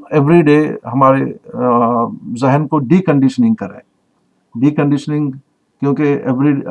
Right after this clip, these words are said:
ہر آدمی مسٹر ڈی، مسٹر کنڈیشننگ اور مس کنڈیشننگ ہو-، ہوتے ہیں اپنے حالات کے لحاظ سے۔ اپنے مائنڈ کو ڈی کنڈیشن کر کے پھر اس کو ری کنڈیشن کریں، آ، کافی گہری سوچ کے بعد۔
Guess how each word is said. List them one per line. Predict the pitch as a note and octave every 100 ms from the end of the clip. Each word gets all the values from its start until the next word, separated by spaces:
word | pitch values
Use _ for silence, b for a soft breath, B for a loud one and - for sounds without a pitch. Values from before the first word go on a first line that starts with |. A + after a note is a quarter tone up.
| G#2+
ہر | D3
آدمی | C#3+ C#3 C3+ D3 C#3 -
مسٹر | B2+ C#3 - C#3
ڈی، | B2 C3 -
مسٹر | A#2+ B2 C3 -
کنڈیشننگ | C#3 C#3 C#3 C#3+ D#3 D3+
اور | C3
مس | B2 C#3+ D3
کنڈیشننگ | - C3 B2+ C3+ C3+
ہو-، | A#2+ A2+ E2+ A2
ہوتے | B2+ B2 D3+
ہیں | B2+ D#3 A3 _ _ _
اپنے | - A#2+ C3+
حالات | A2+ A#2+ C3 C3
کے | B2+ B2
لحاظ | A#2 A#2
سے۔ | - C#3 - _ _ _ _ - - -
اپنے | B2+ B2+ B2+
مائنڈ | A#2+ C3 C3+
کو | C3
ڈی | A#2+ C#3
کنڈیشن | C#3+ B2+ C3 C3+ B2+
کر | A#2+ A#2
کے | A#2 E3 G#3 _ _ _ _ -
پھر | F3
اس | D#3 C#3+
کو | D3 D3 - _ _ _
ری | C3+ B2 F3+
کنڈیشن | D#3 C#3 C3+ C3 B2+
کریں، | A#2+ A#2 D3 - _ _ _ _
آ، | A2+ A2+ A2+ A#2 A2+ A2+ A2+ - _
کافی | C#3 B2+ C#3 A#2
گہری | B2+ C3+
سوچ | C3 B2 A2
کے | A2+
بعد۔ | G2+ G#2